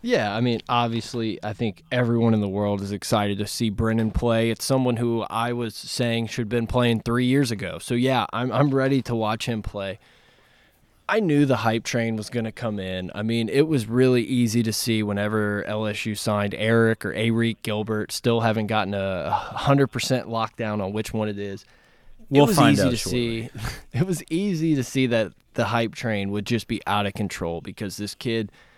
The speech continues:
Speaker 1: looked as good as you could look on a highlight film. It just, it was like when Reggie Bush,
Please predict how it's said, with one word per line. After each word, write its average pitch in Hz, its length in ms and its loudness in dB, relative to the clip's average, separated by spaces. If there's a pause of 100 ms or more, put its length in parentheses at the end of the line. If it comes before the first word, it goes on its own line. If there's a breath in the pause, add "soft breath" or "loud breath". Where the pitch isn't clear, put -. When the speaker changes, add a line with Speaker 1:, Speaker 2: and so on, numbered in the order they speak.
(280 soft breath)
Speaker 1:
looked 139 340 2
as 104 180 -2
good 131 280 0
as 117 100 -2
you 127 100 2
could 107 220 -2
look 117 240 0
on 101 100 -2
a 85 60 -4
highlight 107 480 -2
film. 104 320 -4
It 98 60 -12
just, - 260 -10
it 113 400 -14
was 135 140 -8
like 151 160 -2
when 139 160 0
Reggie 123 260 -2
Bush, 110 380 -6